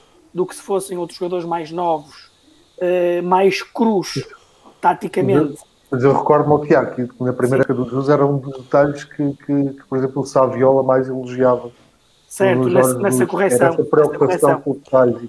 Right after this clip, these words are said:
Speaker 2: com a correção.
Speaker 1: Certo, certo, isso
Speaker 2: Exatamente,
Speaker 1: existe.
Speaker 2: não é?
Speaker 1: Isso existe, mas às vezes, eh, eu lembro-me também, eh, e voltando um bocadinho, lembro-me sempre daquela palavra do, do José Mourinho que preferia treinar, eh, eh, jogadores crus, taticamente,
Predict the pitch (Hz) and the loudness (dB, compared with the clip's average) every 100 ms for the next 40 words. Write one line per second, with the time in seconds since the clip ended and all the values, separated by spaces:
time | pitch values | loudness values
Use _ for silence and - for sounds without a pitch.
0 | - 120 - 123 123 123 110 - - 269 | -8 -8 -4 -6 -4 -4 -6 -8 -2 0
1 | 262 - 262 - 214 190 - 208 240 117 | 0 2 0 0 -4 -4 -2 -2 0 -2
2 | - - 113 113 - 196 - 247 254 - | -4 -8 -6 -6 -6 -8 -4 -2 -2 -4
3 | 233 208 220 247 247 - _ _ - 226 | -6 -6 -4 -4 -4 -10 _ _ -6 -4
4 | 320 226 254 262 240 220 214 247 220 202 | 0 2 4 2 0 0 0 0 -2 -8
5 | 196 202 196 196 208 190 190 226 220 233 | -6 -4 -2 -2 -4 -4 -4 -2 0 0
6 | 220 240 214 208 208 202 196 196 190 185 | -2 -4 -4 -4 -2 0 2 2 2 2
7 | 185 185 185 175 190 180 208 196 - 208 | 0 0 0 0 0 0 -2 -6 -8 -8
8 | - 220 220 180 - _ _ _ - 196 | -6 -4 -2 -2 -4 _ _ _ -2 2
9 | 196 208 202 175 151 165 175 180 185 175 | 4 6 6 4 2 -2 -2 0 -2 -2
10 | 175 190 190 185 165 - - 226 220 - | -4 -4 -2 -2 -4 -10 -6 -4 -4 -8
11 | - - _ - - - 185 190 - 185 | -14 -20 _ -20 -10 -4 -4 -4 -4 -2
12 | 185 208 220 | 0 -2 -6